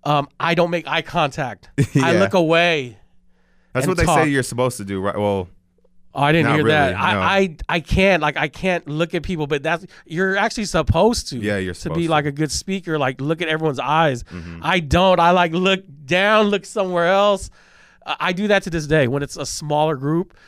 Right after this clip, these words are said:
Speaker 1: Um, when we have, like, our conference meetings where I'm the lead of the meeting,
Speaker 2: Mm-hmm.
Speaker 1: yeah, man, that's tough for me. And it's like all my coworkers are, like, all cool, and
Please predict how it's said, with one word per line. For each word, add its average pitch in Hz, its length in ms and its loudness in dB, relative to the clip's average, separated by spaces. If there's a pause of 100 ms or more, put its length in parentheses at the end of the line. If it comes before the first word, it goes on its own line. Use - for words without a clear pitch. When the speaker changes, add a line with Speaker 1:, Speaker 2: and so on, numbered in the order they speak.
(320)
Speaker 1:
Um, 135 220 -2
when 165 120 2
we 180 140 2
have, 196 140 2
like, 190 140 2
our 170 80 0
conference 185 520 -4
meetings 139 400 -6
where 139 340 -6
I'm 151 200 -6
the 143 120 -4
lead 156 280 -2
of 131 300 -2
the 131 100 -6
meeting, 165 400 -2
Speaker 2:
Mm-hmm. 95 300 -8 (180)
Speaker 1:
yeah, 151 260 0
man, 143 200 0
that's 165 220 0
tough 196 260 0
for 160 100 -2
me. 156 220 0
And 160 340 -8 (100)
it's 156 180 -10
like 185 200 -4
all 196 160 0
my 233 140 0
coworkers 208 520 0
are, 175 100 4
like, 180 140 0
all 196 160 4
cool, 196 360 4
and 147 300 -10